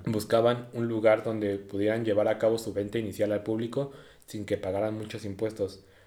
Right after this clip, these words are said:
Los lugares favoritos, como siempre, eran Holanda, Singapur, Canadá y Suiza.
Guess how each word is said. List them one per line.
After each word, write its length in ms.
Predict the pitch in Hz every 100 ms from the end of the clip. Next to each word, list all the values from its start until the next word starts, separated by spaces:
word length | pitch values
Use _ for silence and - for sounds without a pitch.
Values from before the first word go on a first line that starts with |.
| _
Los 120 | - 104
lugares 320 | 107 120 123
favoritos, 600 | 107 95 104 120 120 - -
como 240 | - 95 90
siempre, 320 | 107 107 107
eran 140 | 104
Holanda, 520 | 98 98 117 120 139 151
Singapur, 580 | - 98 92 104 139 165 -
Canadá 600 | - 101 95 107 147 160 - - -
y 80 |
Suiza. 460 | 98 107 101 92